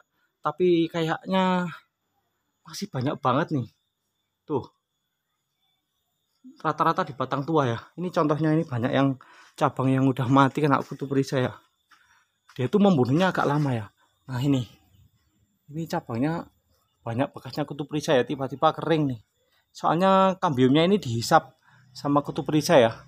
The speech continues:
Dia itu menghisapnya agak lama, sekitaran ya empat lima bulan lah. Setelah itu mati sama pohon-pohonnya ya. Nah, seperti ini ya. Kalau bisa ini kupas ini.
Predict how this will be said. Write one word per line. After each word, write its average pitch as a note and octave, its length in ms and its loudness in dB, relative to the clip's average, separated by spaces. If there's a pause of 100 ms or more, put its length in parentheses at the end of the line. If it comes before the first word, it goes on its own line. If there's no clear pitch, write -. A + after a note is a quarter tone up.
(720)
Dia A#2 120 -8
itu - 120 -14
menghisapnya E3 520 2
agak - 160 2
lama, B2+ 360 4 (280)
sekitaran C#3 720 -2
ya G3+ 320 2
empat G3+ 320 -2
lima G3 160 6
bulan D#3 360 4
lah. A#2+ 40 -4 (560)
Setelah D3+ 320 0
itu G3 160 4
mati D#3+ 240 6
sama F#3 240 8
pohon-pohonnya C#3+ 480 4
ya. A2+ 240 -2
Nah, A#2 240 -8 (400)
seperti D3 480 -2
ini D3 80 4
ya. B2+ 160 2
Kalau D3 160 2
bisa C3 160 -6
ini D#3 160 0
kupas C#3+ 320 -4
ini. A2 160 -6